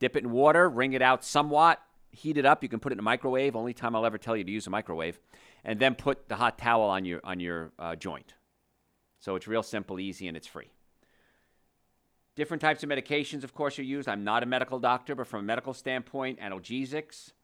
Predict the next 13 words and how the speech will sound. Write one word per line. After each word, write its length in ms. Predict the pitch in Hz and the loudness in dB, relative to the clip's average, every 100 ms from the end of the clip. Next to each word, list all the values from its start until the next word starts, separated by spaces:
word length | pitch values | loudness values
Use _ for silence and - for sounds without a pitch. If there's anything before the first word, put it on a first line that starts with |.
| _ _ _ | _ _ _
uh, 180 | - 95 - | -6 -6 -6
acetaminophen 680 | 107 - 107 101 123 120 131 | -12 -8 -8 -4 -6 -6 -6
that 140 | 101 | -6
cover 260 | - 120 107 | -4 -4 -2
up 100 | 98 | -6
the 60 | 104 | -8
pain, 460 | 131 135 135 135 - _ _ _ - | -6 -4 -4 -6 -10 _ _ _ -2
non-steroidal 600 | 117 135 - 143 127 120 | 0 0 0 0 0 -2
anti-inflammatories 1000 | 117 104 95 - 127 131 - 127 123 107 | -4 -6 -6 -2 -2 -2 -4 -4 -2 -4
like 140 | 90 | -6
ibuprofen 840 | 92 82 - 131 131 135 123 120 90 | -6 -6 -6 -6 -4 -6 -8 -8 -12
or 180 | 82 - | -16 -6
aspirin, 640 | 117 127 - 135 127 127 | -4 -4 -6 -8 -8 -10